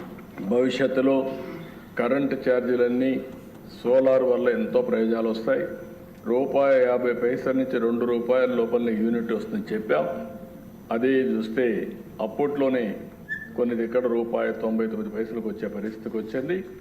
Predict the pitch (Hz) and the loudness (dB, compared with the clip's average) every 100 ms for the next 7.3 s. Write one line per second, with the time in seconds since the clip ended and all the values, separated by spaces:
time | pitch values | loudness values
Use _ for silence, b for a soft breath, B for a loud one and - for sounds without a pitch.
0 | - - - - 123 139 139 131 113 110 | -20 -20 -14 -4 0 2 2 -2 -6 -10
1 | - 104 113 127 127 120 113 123 123 139 | -8 -4 -2 0 0 0 0 -2 -2 -2
2 | 160 214 - - - - - - 117 131 | -2 -4 -8 -16 -20 -20 -20 -6 -2 0
3 | 135 131 120 120 139 139 127 120 107 110 | 0 -2 -2 0 -2 -2 -2 -2 -2 -2
4 | 110 104 107 104 104 107 101 101 101 92 | -2 -2 -2 -4 -4 -2 -2 -2 -2 -2
5 | 92 85 - - - - - - - - | -2 -4 -8 -16 -20 -20 -20 -20 -20 -20
6 | - - - 123 139 147 143 135 135 127 | -20 -16 -4 2 4 4 4 2 0 0
7 | 127 123 | -2 -2